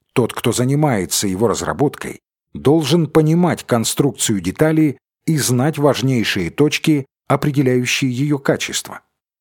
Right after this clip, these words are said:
Ему придется спроектировать весьма сложное устройство практически с нуля. Молодой американский специалист по штамповке –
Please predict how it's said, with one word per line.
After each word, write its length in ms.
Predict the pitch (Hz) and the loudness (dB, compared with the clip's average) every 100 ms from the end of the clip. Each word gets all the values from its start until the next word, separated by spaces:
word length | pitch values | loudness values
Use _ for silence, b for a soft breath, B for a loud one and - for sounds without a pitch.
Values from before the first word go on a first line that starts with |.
| - | -10
Ему 280 | 85 113 139 | -2 0 2
придется 500 | 131 123 143 - 143 | 2 2 2 2 0
спроектировать 880 | - - 127 113 - 147 135 127 - _ _ | 2 2 2 0 2 4 4 2 -2 _ _
весьма 520 | - 110 151 - 143 131 | -4 0 0 2 0 0
сложное 640 | - 120 147 107 113 104 | 0 2 2 2 0 0
устройство 880 | 101 98 - 123 147 127 - 92 95 | 0 -2 -2 2 2 2 -2 -2 0
практически 800 | 131 123 - - 143 143 - 151 | 2 2 0 -2 0 0 0 -2
с 140 | - | -2
нуля. 320 | 143 131 95 - _ _ _ _ _ _ _ | -2 -2 -4 -8 _ _ _ _ _ _ _
Молодой 380 | - - - 180 | -4 0 4 4
американский 600 | 165 160 - 180 - 175 | 4 2 4 2 2 0
специалист 720 | - 156 - 143 165 156 - | 0 -2 0 2 2 0 -4
по 140 | - | 0
штамповке – 840 | 131 - 131 123 170 143 - 147 120 | 0 2 0 2 0 0 0 2 0